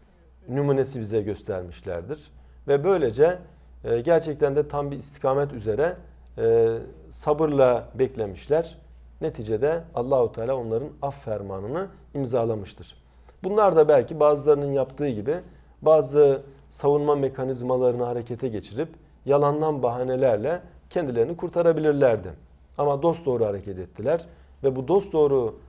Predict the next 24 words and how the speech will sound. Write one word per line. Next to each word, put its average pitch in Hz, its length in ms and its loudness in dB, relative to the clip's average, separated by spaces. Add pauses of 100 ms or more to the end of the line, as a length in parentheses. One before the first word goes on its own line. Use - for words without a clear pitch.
(120)
hareket 139 400 -4
etmenin 117 420 -8
neticesinde 139 720 -8 (220)
onlar 190 380 2
kazandılar. 101 720 -10 (680)
Ve 143 340 2
Kur'an-ı 165 320 2
Kerim 143 260 -2
onların 139 440 -4
örnek 131 440 -4
halini 110 440 -6 (300)
bize 127 240 -2
bu 135 80 -10
şekilde 117 520 -6 (280)
bildirdi. 98 460 -8 (840)
Değerli 190 240 4
izleyenlerim, 180 640 -6
belki 175 300 -4
burada 156 580 0
şunu 147 340 -8
da 139 280 4 (100)
belirtmemde 127 560 -4
fayda 117 320 -4
olacaktır. 104 600 -6